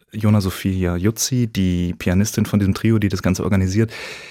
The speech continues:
hat Glück gehabt, dass das Konservatorium, wo sie studiert hat, wo sie sich auch in ihrer Studienzeit sehr viel engagiert hat,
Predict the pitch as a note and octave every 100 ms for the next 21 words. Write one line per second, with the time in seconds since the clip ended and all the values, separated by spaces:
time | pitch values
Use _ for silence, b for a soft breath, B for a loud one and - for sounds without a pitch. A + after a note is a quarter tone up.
0 | B B B B - A2 - - A2 C#3
1 | A#2+ A2 - A2+ G#2 - G#2 F#2+ F#2 B2
2 | D3 C#3 A2+ A2+ A2+ - G2+ C3 A2 G#2+
3 | G#2+ - - - - - G#2+ G2 - A2+
4 | G#2 - F#2 G2 F#2+ F#2 F2 F2+ F2 F#2+
5 | A#2+ - A2+